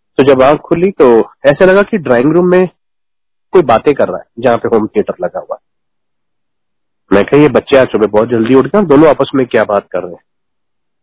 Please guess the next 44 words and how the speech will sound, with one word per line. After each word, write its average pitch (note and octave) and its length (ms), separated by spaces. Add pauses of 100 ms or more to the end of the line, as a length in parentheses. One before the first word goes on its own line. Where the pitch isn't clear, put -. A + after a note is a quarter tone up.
(440)
तो B2 140
मैं B2 120
कहा, B2+ 100
"शायद A#2+ 280
ये A#2+ 200 (480)
आजकल A#2 200
पबजी A#2+ 300
का B2+ 120
बीमा-, A2 320
बुखार A2+ 520
चढ़ा A#2 200
है B2+ 60
बच्चों B2 280
को, A2+ 320
ये B2+ 60
पबजी A#2 280
वबजी B2 240
तो B2+ 100
नहीं C#3+ 140
खेल C3+ 180
रहे।" A2+ 160 (920)
तो C#3+ 60
देखा B2+ 220
ड्राइंग A2+ 280
रूम A#2 140
में A2 100
कोई G#2+ 220
नहीं A#2+ 160
है, D3+ 60
लेकिन F3 320 (500)
कोई A#3+ 140
बातें D#3+ 500
कर D#3+ 140
रहा F#3 120
है, C4+ 60
और F#3+ 240
लेकिन E3+ 380 (680)
गा D#3 260
के A3 160
बातें C3+ 280
कर G2 80
रहा E2 120
है। - 80 (1800)
तब - 140